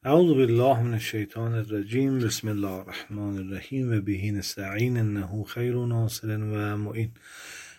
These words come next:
خدا رو شاکرم که خداوند یک بار دیگه توفیق داد در محضر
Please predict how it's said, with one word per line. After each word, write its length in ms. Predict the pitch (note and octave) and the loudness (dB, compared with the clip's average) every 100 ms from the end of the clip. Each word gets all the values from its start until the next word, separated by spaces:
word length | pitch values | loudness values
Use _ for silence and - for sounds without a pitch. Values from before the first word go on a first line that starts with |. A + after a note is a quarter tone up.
| _ | _
خدا 260 | D3 D3+ | 8 10
رو 140 | D3+ B2 | 10 8
شاکرم 560 | B2+ A#2+ C3 D#3 D3+ | 0 2 4 6 4
که 120 | C3+ | 0
خداوند 520 | C#3 B2+ A#2+ A#2 A#2 A#2+ | -2 0 0 0 0 2
یک 220 | A2 - | 0 0
بار 220 | A#2 A2 | 0 0
دیگه 200 | G#2+ A2 | 2 2
توفیق 440 | - A#2+ A2 C3+ | 2 -2 0 0
داد 300 | C3+ C#3 C#3 | 4 6 6
در 220 | A#2+ A2+ A2 | 4 2 2
محضر 800 | A2 F2 F2+ B2 C3+ C#3+ C#3 | 0 -4 -2 4 8 10 10